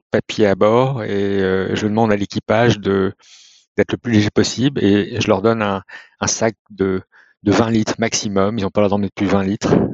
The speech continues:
euh, d'affaires. Et ils me disent, « OK, Jerry, euh, nous, on veut bien naviguer léger, mais toi, tu débarques tes, tes annuaires, tes cartes papier, et cetera, tes cartes de courant, et cetera. » Donc, donc je, j'obtempère. Et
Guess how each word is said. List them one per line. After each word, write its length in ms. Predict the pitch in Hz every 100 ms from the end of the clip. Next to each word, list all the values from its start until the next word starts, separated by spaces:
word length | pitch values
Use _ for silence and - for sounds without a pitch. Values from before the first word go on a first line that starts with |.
| -
euh, 340 | - 95 95 95
d'affaires. 500 | 92 - 92 123 - _ _ _ _ _ -
Et 80 | 98
ils 80 | 98
me 100 | 95
disent, « 200 | 104 104
OK, 200 | - 123
Jerry, 380 | 107 92 104
euh, 260 | 101 92 92
nous, 140 | 101
on 140 | 107 98
veut 60 |
bien 220 | 87 101 101
naviguer 320 | 95 92 92
léger, 400 | 95 90 104 117
mais 120 | 101
toi, 180 | - 107
tu 240 | - 90
débarques 340 | 98 92 - _
tes, 420 | 90 90 95 _ _ _ _ _ _ _ _
tes 200 | - 92
annuaires, 560 | 95 101 98 104 107 95
tes 300 | - 92 90
cartes 200 | - 95
papier, 360 | - 87 - 95
et 100 | 92
cetera, 360 | 98 - - 95
tes 120 | 98
cartes 240 | - 95
de 80 | 95
courant, 340 | - 92 90
et 40 | 87
cetera. » 240 | - - 92
Donc, 160 | 92 92 - _
donc 240 | - 98 92
je, 260 | 98 92 95 - _ _ -
j'obtempère. 720 | 98 - 101 - 107 131 - - - - - - - _ _ _ _ _
Et 500 | - 110 110 101